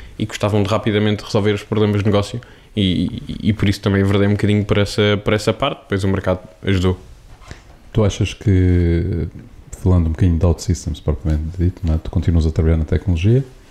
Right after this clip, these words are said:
Speaker 2: neste momento estás a trabalhar na OutSystems também, não é?
Speaker 1: Hum.
Speaker 2: Para além da tua veia empreendedora, hum, em que medida é que a OutSystems vem-se,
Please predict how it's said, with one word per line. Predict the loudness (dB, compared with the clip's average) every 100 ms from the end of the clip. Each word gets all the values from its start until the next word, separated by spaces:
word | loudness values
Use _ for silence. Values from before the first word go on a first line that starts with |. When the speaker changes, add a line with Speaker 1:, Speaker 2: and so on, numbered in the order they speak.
| -20 -20 -20 -20 -8
Speaker 2:
neste | -2 -2 0
momento | 0
estás | 2 2
a | 2
trabalhar | 4 4
na | 4
OutSystems | 2 0 -4 -4 -6 -2
também, | 2 2
não | 4 2
é? | 0 2
Speaker 1:
Hum. | 4 4 0 -6 -20 -20 -6
Speaker 2:
Para | 0 4
além | 4
da | 2
tua | 2 2 4
veia | 4 2 2 0 0
empreendedora, | 0 2 2 4 4 2 0 -6 -20 -20 -20 -20 -20 -2
hum, | 2 4 4 2 -4 -14 -20 -20 -20 -20 -10 -2
em | -2
que | 2
medida | 4 4 4 2
é |
que | 0
a | 0
OutSystems | 0 0 -2 2 2 2
vem-se, | 4 2 2 -2 -8 -10